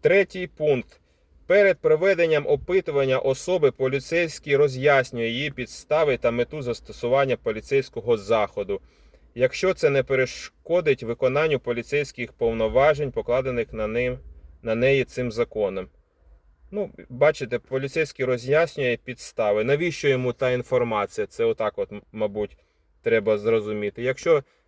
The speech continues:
та інформація буде використана, ну, правильно і на благо, як то кажуть, то тоді, в принципі, ну, чисто по-людськи можна поділитись інформацією.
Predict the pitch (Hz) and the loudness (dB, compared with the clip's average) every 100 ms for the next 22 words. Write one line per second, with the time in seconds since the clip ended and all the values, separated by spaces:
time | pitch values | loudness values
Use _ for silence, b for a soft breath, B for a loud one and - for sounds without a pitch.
0 | _ 143 143 139 143 143 147 - 135 120 | _ -2 0 0 0 2 2 2 2 2
1 | 131 127 127 135 135 127 120 - 127 123 | 0 2 2 2 2 2 0 -2 -4 -2
2 | 117 - - 120 - 143 139 127 120 120 | -4 -6 -8 -8 -2 0 2 2 2 2
3 | 120 123 131 160 160 127 110 104 _ _ | 2 0 2 2 4 2 2 0 _ _
4 | _ 113 - 107 101 98 104 _ _ _ | _ -10 -4 -2 0 -2 -8 _ _ _
5 | _ - 135 147 170 180 147 _ 147 156 | _ -8 -4 -4 0 -2 -4 _ 0 0
6 | - 131 139 170 147 - _ - 156 - | -2 -4 -4 -4 -6 -12 _ -8 -6 -2
7 | 143 135 - 135 135 - - 135 135 120 | 0 0 -2 -2 -4 -6 -6 2 2 4
8 | 117 - 117 110 110 104 104 - 110 - | 0 -2 -4 -4 -4 -4 -8 -8 -8 -4
9 | 110 104 101 - 101 | -4 -2 -4 -4 -6